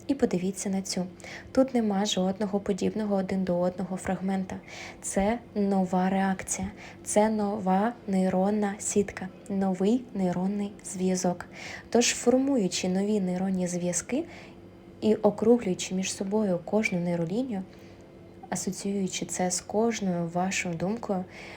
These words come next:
ви в моменті вирішуєте запит, ви в моменті вирішуєте конфлікт. Тепер давайте ми навчимося з вами скруглювати.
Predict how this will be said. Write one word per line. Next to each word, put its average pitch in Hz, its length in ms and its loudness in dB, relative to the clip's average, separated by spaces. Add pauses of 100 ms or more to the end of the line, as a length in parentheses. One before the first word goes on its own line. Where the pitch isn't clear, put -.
(140)
ви 208 380 6 (640)
в 185 120 -2
моменті 190 760 2 (460)
вирішуєте 196 800 0 (220)
запит, 180 460 0 (240)
ви 208 100 10
в 185 100 0
моменті 185 540 -2 (180)
вирішуєте 180 540 -2
конфлікт. 180 600 -4 (960)
Тепер 269 340 4 (340)
давайте 202 480 2
ми 214 120 2
навчимося 180 680 -2
з - 180 -4
вами 185 300 -2
скруглювати. 175 840 -2